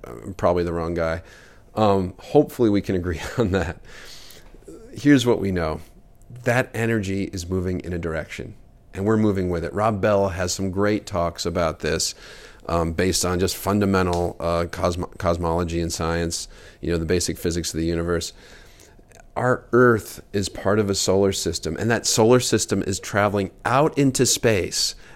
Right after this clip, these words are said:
out into this expanding universe at roughly seventy thousand <laughs> miles per hour. Um, you can correct me if I'm wrong there. I'm, I'm not a scientist, but that's how I understand it.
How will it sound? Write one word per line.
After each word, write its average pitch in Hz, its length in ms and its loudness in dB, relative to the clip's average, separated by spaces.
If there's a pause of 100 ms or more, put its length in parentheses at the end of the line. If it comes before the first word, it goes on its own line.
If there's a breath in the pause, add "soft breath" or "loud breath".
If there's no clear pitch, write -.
(140 loud breath)
out 123 280 2
into 123 220 0
this 107 200 2
expanding 98 460 0
universe 92 480 0
at 62 100 -2
roughly 95 300 -2
seventy 98 320 0
thousand 90 420 -2
<laughs> - 140 -6
miles 85 180 -2
per 85 160 -4
hour. 82 320 -2 (580 loud breath)
Um, 85 320 2 (120)
you 117 80 2
can 110 140 4
correct 113 280 6
me 110 80 4
if 104 120 4
I'm 95 160 4
wrong 92 240 2
there. 92 200 2
I'm, 92 240 -4
I'm 90 120 -4
not 95 160 2
a - 20 -2
scientist, 92 720 -2 (260 loud breath)
but 113 140 0
that's 120 220 2
how 104 160 4
I 98 80 2
understand 85 500 -2
it. - 100 -8